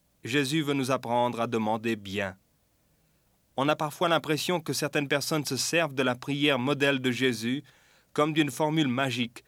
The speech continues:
pour écarter un péril ou soulager une douleur. Rien n'empêche évidemment qu'on utilise occasionnellement ces mêmes mots dans ce même ordre pour prier Dieu. Mais rien n'est plus nuisible à la spontanéité et à la sincérité que de répéter plusieurs fois d'affilée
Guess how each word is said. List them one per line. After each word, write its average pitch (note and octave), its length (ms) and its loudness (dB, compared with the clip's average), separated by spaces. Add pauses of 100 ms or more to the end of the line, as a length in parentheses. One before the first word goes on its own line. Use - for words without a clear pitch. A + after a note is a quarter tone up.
(140)
pour C#3 160 2
écarter C#3+ 460 0
un B2+ 180 2
péril B2 560 -2 (300)
ou B2+ 140 2
soulager C3+ 480 2
une B2 140 0
douleur. A2 480 0 (800)
Rien E3+ 260 2
n'empêche D3 400 2
évidemment C3 440 2
qu'on C3+ 160 0
utilise B2+ 580 0 (220)
occasionnellement B2+ 760 2
ces B2 160 -2
mêmes C3+ 240 2
mots B2+ 300 0
dans A#2+ 120 0
ce B2+ 120 -4
même D3+ 240 0
ordre G#2+ 400 0 (200)
pour B2+ 160 -2
prier C3 340 0
Dieu. G2+ 320 -4 (420)
Mais B2 120 2
rien C3 220 2
n'est C#3 100 0
plus B2+ 180 -2
nuisible D3 480 0
à B2+ 40 4
la C3 120 0
spontanéité C3+ 920 -2 (220)
et B2 80 0
à B2 60 4
la A#2+ 100 2
sincérité C3+ 800 0 (280)
que - 80 0
de C3+ 100 2
répéter D3 460 0
plusieurs C#3 440 -2
fois C#3 240 -2
d'affilée B2 560 0